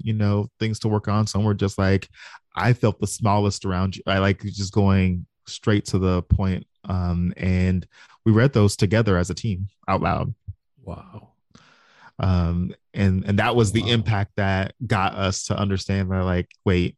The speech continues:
Speaker 1: <laughs> it's not about what we know. You don't lead
Speaker 2: Yeah.
Speaker 1: from who, what, what you know when you're navigating change or in a difficult problem. You lead from who you are.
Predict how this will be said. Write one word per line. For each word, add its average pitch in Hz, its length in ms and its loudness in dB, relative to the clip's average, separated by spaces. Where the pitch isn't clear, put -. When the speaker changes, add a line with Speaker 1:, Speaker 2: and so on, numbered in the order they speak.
Speaker 1:
<laughs> - 1120 -2
it's 113 140 -4
not 117 180 6
about 104 240 2
what 104 140 0
we 98 120 2
know. 104 300 2
You 110 120 0
don't 101 160 2
lead 107 160 2
Speaker 2:
Yeah. 98 60 -4
Speaker 1:
from 107 120 -2
who, 110 180 -2
what, 101 240 -4
what 101 240 -2
you 104 60 0
know 92 540 0
when 95 160 -2
you're 90 520 0
navigating 92 600 0
change 90 460 -2
or 90 120 -2
in 90 140 -4
a 90 60 0
difficult 90 400 -4
problem. 90 460 -2
You 92 140 -4
lead 95 200 0
from 90 140 -4
who 92 120 -4
you 85 220 -2
are. - 260 -10